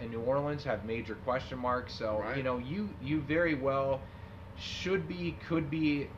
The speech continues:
Speaker 1: competing for one of those three wild card spots, I think. So for Carolina, it just makes sense. Start
Speaker 2: Yeah.
Speaker 1: Baker. You know, uh, you're gonna get this guy fired up in the most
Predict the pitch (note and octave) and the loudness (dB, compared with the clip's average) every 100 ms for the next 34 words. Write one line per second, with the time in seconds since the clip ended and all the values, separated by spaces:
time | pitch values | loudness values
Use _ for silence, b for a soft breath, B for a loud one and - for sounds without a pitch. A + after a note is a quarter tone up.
0 | - - C#3+ - C3+ C3 B2+ C3 B2 B2 | -10 -6 -6 -4 -2 0 -2 -2 0 0
1 | A#2 A#2 A2+ B2 B2+ A#2 B2 C3+ C3+ C3 | 0 -2 -4 -4 -4 4 4 4 2 4
2 | C3 B2+ B2+ B2 B2 A#2+ A#2+ B2 A#2 - | 4 4 4 4 4 -2 -2 -4 -4 -4
3 | A#2 G#2+ G2+ F#2+ - F#3 C3+ A#2+ C3 A#2 | 0 0 0 -8 -4 0 2 4 2 2
4 | A#2 G2+ A2 G2 - F#2 F2 - C3 D3 | -4 -6 -6 -6 -4 -6 -6 0 4 8
5 | E3 C3+ C3 C3 B2+ B2 B B B B | 8 6 2 0 0 -2 B B B B
6 | C#3+ C3 B2+ A2+ - A#2+ A2 G#2+ B2 D#3+ | 0 4 6 4 0 0 2 0 0 -2
7 | F3+ F3+ D#3 D3 D3+ D3 C#3+ - C3 A#2 | 0 0 4 4 4 4 0 4 4 2
8 | - C#3+ E3 D#3+ D3 C#3 C3 - B2 A2+ | 2 4 6 4 4 4 2 -2 -6 -8
9 | - B2 A#2 C#3+ D3 | -6 -4 4 4 2